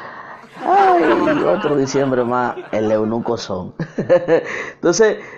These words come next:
eh, hay cosas que no logramos, hay cosas que no logramos, hay cosas que no podemos conseguir hacer. Y obviamente hay mucha gente que se frustra por eso,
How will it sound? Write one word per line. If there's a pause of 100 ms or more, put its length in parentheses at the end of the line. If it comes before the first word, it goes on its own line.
eh,
hay
cosas
que
no
logramos,
hay
cosas
que
no
logramos,
hay
cosas
que
no
podemos
conseguir
hacer. (640)
Y
obviamente
hay
mucha
gente
que
se
frustra (120)
por
eso,